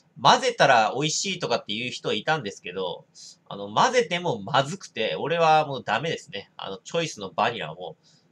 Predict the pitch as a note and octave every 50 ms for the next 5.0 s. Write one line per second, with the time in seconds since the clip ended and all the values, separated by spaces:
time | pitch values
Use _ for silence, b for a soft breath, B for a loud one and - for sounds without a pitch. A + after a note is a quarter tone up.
0 | _ - D3 E3 E3 D3+ A2 - - - - - - C#3+ D#3 D#3+ C#3+ C3+ D#3 B3+
1 | C#4 B3+ F3 A#2+ E2 - _ _ _ _ _ _ _ _ _ _ _ _ _ _
2 | _ _ _ _ _ _ _ _ _ _ - - - - - - F#3 B2 - -
3 | _ _ _ _ _ _ _ _ _ _ _ _ _ _ _ _ _ _ - _
4 | _ - _ _ _ _ - - - G3+ - - - - B3+ - - - _